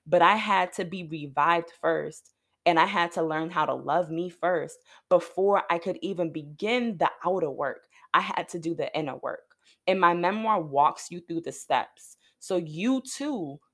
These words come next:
can get your healing done, so you too can start your own journey as well of moving past your pain. And if you're interested, the pre-orders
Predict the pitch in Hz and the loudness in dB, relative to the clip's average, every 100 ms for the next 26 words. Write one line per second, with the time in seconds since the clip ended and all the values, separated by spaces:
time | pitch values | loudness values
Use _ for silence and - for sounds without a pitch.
0 | _ - 208 196 196 - 208 202 208 185 | _ -6 -4 -4 -4 -6 -6 -6 -8 -8
1 | 156 147 - - 165 _ _ - 190 214 | -10 -8 -10 -10 -20 _ _ -2 0 0
2 | 254 254 247 262 233 226 202 - 180 180 | -4 -4 -4 -4 -6 -8 -6 0 0 0
3 | 196 - 170 196 180 160 156 156 - 151 | -6 -2 -2 -2 -4 -2 -2 -4 0 0
4 | 151 - 160 170 156 151 156 165 170 170 | -2 -2 2 2 2 -2 -2 -4 -4 -6
5 | - 165 156 - _ _ _ 165 175 170 | -4 -2 -2 -6 _ _ _ 0 2 2
6 | 196 185 170 165 _ _ - 180 175 156 | -4 -6 -10 -16 _ _ 0 2 2 -2
7 | - 185 - 185 190 - 165 165 156 - | -2 -4 -2 -4 -4 -2 -2 -2 -6 -4
8 | 180 - 160 156 156 | -6 0 0 2 0